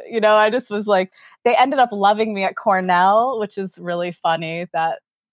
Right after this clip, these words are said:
that I was able to get in there. But then when visiting San Francisco, it was seventy-five, sunny.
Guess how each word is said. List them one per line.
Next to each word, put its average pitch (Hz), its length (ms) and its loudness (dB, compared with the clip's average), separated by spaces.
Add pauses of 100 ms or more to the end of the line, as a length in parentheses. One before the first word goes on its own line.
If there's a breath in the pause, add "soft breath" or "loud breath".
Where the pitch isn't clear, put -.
(480)
that 156 300 0
I 170 200 0
was 170 180 -6
able 165 240 -6
to 170 80 -4
get 160 180 0
in 165 140 -4
there. 165 260 0
But 165 160 -6
then 165 320 2 (460 loud breath)
when 202 280 0
visiting 214 520 0
San 180 280 -2
Francisco, 190 760 -2
it 180 100 0
was 190 120 -4
seventy-five, 202 1120 0
sunny. 196 840 -4